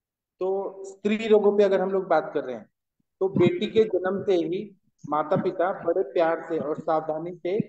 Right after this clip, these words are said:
बेटी का लालन पालन करते हैं, ठीक है। तो, अ, अ, स्त्री प्रकृति अगर हम लोग देखें तो आर्तवम आग्नेयम, स्त्री का जो शरीर है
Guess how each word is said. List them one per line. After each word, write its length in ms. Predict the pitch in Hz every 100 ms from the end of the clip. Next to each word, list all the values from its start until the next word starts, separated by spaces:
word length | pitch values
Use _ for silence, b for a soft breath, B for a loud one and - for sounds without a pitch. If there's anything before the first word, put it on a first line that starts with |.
| - _ _
बेटी 300 | - - 202
का 140 | 190 196
लालन 360 | 165 160 170
पालन 240 | 180 160 156
करते 360 | - 131 -
हैं, 300 | 113 104 _ _ - _ - _ - - 494 _ _ _ 359 _ _ _ _ _ _ _ _ _ -
ठीक 180 | 175 175
है। 120 | 123 - -
तो, 380 | - - 185 208 - - - 131
अ, 40 |
अ, 880 | 143 151 147 127 143 147 151 - 151
स्त्री 480 | - - 202 226 233
प्रकृति 540 | 226 190 190 190 -
अगर 200 | 202 190
हम 100 | 175
लोग 200 | 185 175
देखें 400 | 165 151 139 107 - _ _ _
तो 80 | 190
आर्तवम 680 | - 156 165 160 190 202 214
आग्नेयम, 680 | 151 156 156 156 135 107
स्त्री 580 | - _ _ _ - 202
का 160 | 202 196
जो 120 | 202
शरीर 400 | 196 170 196 180
है 340 | 170 185 -